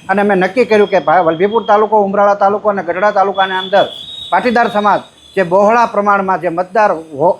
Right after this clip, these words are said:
મતદારો હોય અને વસ્તી પણ વધારે ધરાવતા હોય તો આપણે સાથે મળી અને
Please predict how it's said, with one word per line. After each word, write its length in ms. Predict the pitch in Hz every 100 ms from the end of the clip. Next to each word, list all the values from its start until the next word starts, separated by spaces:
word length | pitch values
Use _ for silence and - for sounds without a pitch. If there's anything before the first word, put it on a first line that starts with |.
| 165
મતદારો 380 | 190 240 240 208
હોય 180 | 190 117 _ _
અને 140 | 185 208
વસ્તી 340 | 170 208 262
પણ 160 | 233 226
વધારે 300 | 202 208 190
ધરાવતા 420 | 165 202 208 180
હોય 140 | 123 - _ _ -
તો 60 |
આપણે 480 | 196 196 233 226 220 214 - -
સાથે 280 | 202 208 226
મળી 260 | 202 226
અને 260 | 202 202